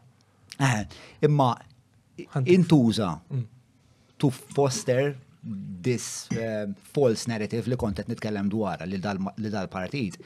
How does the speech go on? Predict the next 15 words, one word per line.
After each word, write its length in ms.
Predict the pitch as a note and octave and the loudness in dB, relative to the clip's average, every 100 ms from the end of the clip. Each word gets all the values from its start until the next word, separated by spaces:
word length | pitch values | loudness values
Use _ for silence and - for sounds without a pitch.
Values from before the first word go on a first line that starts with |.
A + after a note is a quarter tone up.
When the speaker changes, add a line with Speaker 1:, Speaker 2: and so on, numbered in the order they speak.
| - - - - | -20 -20 -18 -4
Speaker 1:
li 60 | A#2+ | -4
da-, 100 | A#2+ | 0
dal-pajjiż 720 | B2 G#2+ G#2 C3 A#2+ - - _ _ - | -2 -2 -2 0 0 -2 -10 _ _ -4
huwa 220 | D3 A#2 | 0 0
maqsum 380 | G2+ - C3+ C3+ | -2 -6 -4 -4
fuq 180 | B2+ A#2 | -4 -6
żewġ 340 | A2 A#2 G#2 | -4 -2 -2
narrativi 460 | A2+ G#2+ A#2 G2+ G#2+ | -4 -4 -4 -6 -6
prevalenti, 560 | - F#2+ A2+ G2 E2+ F#2+ | -6 -6 -4 -6 -6 -8
aħmar 360 | A2 G#2+ A2 | -6 -4 -4
u 60 | G2 | -4
blu. 220 | G2+ E2 - - - | -4 -8 -10 -20 -6
Fil-fatt 440 | A#2 - - - | -2 2 2 2
hekk 140 | B2 A#2 | -2 -2
ġara, 400 | F#2 - G#2 | -4 -6 -2